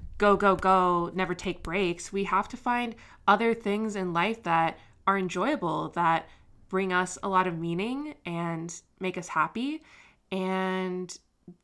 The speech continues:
the internet is just, uh, or media and mindless scrolling is just a really quick way to get a, a, a little, a little bit of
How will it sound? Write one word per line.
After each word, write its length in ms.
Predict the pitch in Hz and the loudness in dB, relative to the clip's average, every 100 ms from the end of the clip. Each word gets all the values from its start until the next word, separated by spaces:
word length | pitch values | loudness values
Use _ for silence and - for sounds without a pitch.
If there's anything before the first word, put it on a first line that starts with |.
| _ - | _ -10
the 160 | 214 196 | -6 -2
internet 360 | 214 285 277 | -2 0 0
is 220 | 220 175 - | 0 -4 -8
just, 400 | - 202 - - | -4 -4 -4 -6
uh, 160 | 175 | -4
or 120 | 180 190 | -2 -2
media 520 | 196 226 196 175 165 - - | -2 0 2 2 -2 -10 -8
and 140 | 180 | -2
mindless 340 | 180 180 170 | -2 -2 -6
scrolling 320 | - 190 185 165 | -4 -2 0 -2
is 80 | |
just 140 | 220 247 | -6 -6
a 60 | |
really 320 | 233 247 240 214 | -6 -4 -2 -4
quick 440 | - - 233 233 | -6 -6 -6 -4
way 380 | 180 208 208 190 | -2 0 2 0
to 480 | - 196 185 175 170 - _ - | -2 -2 0 0 -4 -14 _ -2
get 400 | 185 185 180 - _ _ | 0 2 0 -6 _ _
a, 120 | - - | -10 -8
a, 200 | - 190 185 | -6 -4 -4
a 40 | 190 | -4
little, 640 | 226 277 269 262 262 254 - _ _ _ _ _ | 0 2 4 2 -2 -6 -12 _ _ _ _ _
a 80 | - | -4
little 240 | 208 269 | -2 0
bit 300 | 214 240 240 | 0 2 2
of 460 | 226 202 208 196 185 | 0 2 2 2 -4